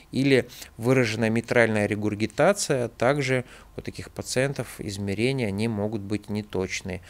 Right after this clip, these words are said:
А, очень, м, исследование, э, зависит от, э, опыта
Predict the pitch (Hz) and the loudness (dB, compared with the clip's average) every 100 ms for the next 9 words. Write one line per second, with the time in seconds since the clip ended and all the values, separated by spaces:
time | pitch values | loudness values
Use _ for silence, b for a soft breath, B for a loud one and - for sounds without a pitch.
0 | B B - 98 98 - 185 - 147 143 | B B -8 -2 0 2 0 0 -2 -4
1 | - 98 123 113 90 - 156 147 123 110 | -6 -8 -6 -4 -4 0 2 2 0 -2
2 | 110 - 107 107 104 104 104 104 101 107 | -2 -2 0 0 0 0 2 0 0 0
3 | 107 143 151 123 - 120 117 - - 113 | 0 0 0 -2 -2 0 -2 -4 -6 -2
4 | 110 - 127 123 120 - 92 | -2 0 2 2 2 -2 -2